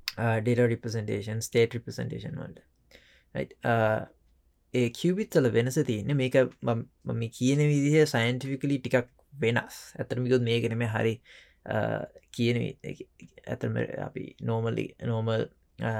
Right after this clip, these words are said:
ඒ කියන්නේ නෝම-, නෝමල් කියන්නේ අපි සයන්ටිෆිකලි රිප්‍රසන්ට්, ඒ, එක්ස්ප්‍රෙස් කරනකොට මේ විදිහ නෙමෙයි එන්නේ. කියන්නේ අපිට කියන්න පුළුවන් කියුබිට්ස් වලදී,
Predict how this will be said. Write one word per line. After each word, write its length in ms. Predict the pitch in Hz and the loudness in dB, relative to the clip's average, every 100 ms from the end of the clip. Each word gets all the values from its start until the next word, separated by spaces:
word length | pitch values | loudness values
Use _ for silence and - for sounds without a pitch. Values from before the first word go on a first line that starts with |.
| 113 117 110 _ _ - | -4 -8 -10 _ _ -16
ඒ 40 | |
කියන්නේ 200 | - 113 | -10 -6
නෝම-, 260 | 117 120 - | -2 -2 -2
නෝමල් 200 | 123 127 | 0 2
කියන්නේ 160 | 131 139 | 4 4
අපි 100 | 127 | 4
සයන්ටිෆිකලි 600 | 123 131 139 151 151 151 | 4 4 2 2 8 8
රිප්‍රසන්ට්, 400 | 139 127 139 - | 8 2 -6 -2
ඒ, 360 | 131 117 - - - - - _ - | -2 0 -4 -8 -18 -20 -20 _ -6
එක්ස්ප්‍රෙස් 400 | 123 - 131 - | -6 0 0 2
කරනකොට 460 | 151 139 135 151 | 0 2 0 2
මේ 180 | 147 127 | 2 2
විදිහ 220 | 127 135 | 0 -2
නෙමෙයි 300 | 127 127 120 | -2 0 0
එන්නේ. 240 | 113 147 - _ _ _ _ - | 0 -4 -14 _ _ _ _ -2
කියන්නේ 300 | 131 156 175 _ _ - - _ | 2 2 0 _ _ -20 -20 _
අපිට 260 | 135 151 147 | -4 -4 0
කියන්න 340 | 139 143 151 | 2 4 4
පුළුවන් 320 | 147 165 175 | 4 4 4
කියුබිට්ස් 560 | 170 139 135 151 160 156 | 0 -2 0 2 0 2
වලදී, 420 | 127 107 - 160 | 2 2 -2 -4